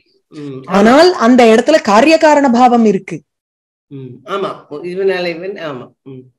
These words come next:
Speaker 2: ரூபத்துக்கும் கடத்துக்கும் உங்களுக்கு வந்து காரிய காரண பாவம் கிடையாது.
Speaker 1: கிடையாது. ஆமா.
Speaker 2: இல்லையா? சரீரத்துல இருக்கக்கூடிய வெண்மைக்கும் சரீரத்துக்கும் உங்களுக்கு காரிய காரண பாவம் இல்ல.
Speaker 1: ம், ம், ம்.
Speaker 2: ரத்னத்துக்கும் அதனுடைய மூல்யத்துக்கும் காரிய காரண பாவம்
Speaker 1: காரிய
Speaker 2: கிடையாது.
Speaker 1: காரண
Speaker 2: வேற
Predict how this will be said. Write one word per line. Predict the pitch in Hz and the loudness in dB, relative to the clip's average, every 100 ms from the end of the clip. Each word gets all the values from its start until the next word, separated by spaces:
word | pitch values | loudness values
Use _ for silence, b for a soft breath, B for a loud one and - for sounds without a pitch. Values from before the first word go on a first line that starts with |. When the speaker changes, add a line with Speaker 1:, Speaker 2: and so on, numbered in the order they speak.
| _ - | _ -6
Speaker 2:
ரூபத்துக்கும் | 180 233 392 403 415 370 339 311 | 2 4 4 4 0 0 0 2
கடத்துக்கும் | 202 254 - 285 349 | 2 2 0 -2 2
உங்களுக்கு | 320 247 233 | 2 4 4
வந்து | 240 294 | 2 2
காரிய | 220 240 370 | 4 4 6
காரண | 359 320 | 6 6
பாவம் | 254 226 196 | 4 4 4
கிடையாது. | 185 175 151 - _ _ _ | 2 0 -2 -12 _ _ _
Speaker 1:
கிடையாது. | 143 127 110 107 | -10 -10 -10 -18
ஆமா. | 117 113 113 _ _ _ _ _ | -20 -20 -20 _ _ _ _ _
Speaker 2:
இல்லையா? | 202 330 311 170 196 | 4 4 4 0 0
சரீரத்துல | - 233 359 392 381 | 4 6 6 4 4
இருக்கக்கூடிய | 330 285 330 277 262 240 | 4 4 0 0 2 4
வெண்மைக்கும் | 202 277 349 285 - 190 285 370 214 | 4 4 4 2 0 0 0 2 2
சரீரத்துக்கும் | 254 359 349 254 - 202 | 4 4 2 -4 -4 -2
உங்களுக்கு | 339 285 240 208 | -2 0 0 2
காரிய | 233 403 | 4 4
காரண | 381 339 277 | 6 4 4
பாவம் | 214 196 170 | 2 0 -2
இல்ல. | 147 - _ | -6 -10 _
Speaker 1:
ம், | - | -12
ம், | 180 170 143 | -8 -8 0
ம். | |
Speaker 2:
ரத்னத்துக்கும் | 214 240 - 381 381 370 | 2 4 2 2 2 2
அதனுடைய | 349 269 262 262 | 4 4 2 2
மூல்யத்துக்கும் | 208 277 339 320 - 233 214 285 | 2 4 6 4 0 0 0 2
காரிய | 220 302 | 4 4
காரண | 370 359 330 | 6 4 4
பாவம் | 262 240 202 | 4 2 2
Speaker 1:
காரிய | |
Speaker 2:
கிடையாது. | 185 180 160 | 2 2 2
Speaker 1:
காரண | 180 | 4
Speaker 2:
வேற | 277 | 4